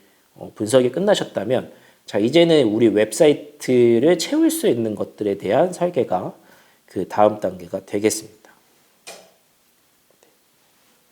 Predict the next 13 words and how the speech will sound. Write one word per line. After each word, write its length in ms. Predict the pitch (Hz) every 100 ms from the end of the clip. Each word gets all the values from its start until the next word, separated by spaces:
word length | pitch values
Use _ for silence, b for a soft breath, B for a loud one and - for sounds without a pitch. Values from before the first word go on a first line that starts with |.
| _ -
그래서 380 | 107 101 92 - _ -
이제, 500 | 104 107 156 226 - b b b b b _
어, 420 | 113 104 104 107 -
이 120 | 147
웹사이트를 760 | 123 131 180 165 160 156 151 -
어디로 640 | 135 185 185 151 92 - - _ _ _ _ _
가게 240 | 120 120
할 160 | 123 180
것인가 640 | 190 - 107 113 104 - -
대략적인 960 | - 113 147 160 - 139 120 123 117 117
방향이 480 | 101 101 101 98
결정이 460 | 98 90 - 101 98
됐으면 640 | 92 - - 87 147 226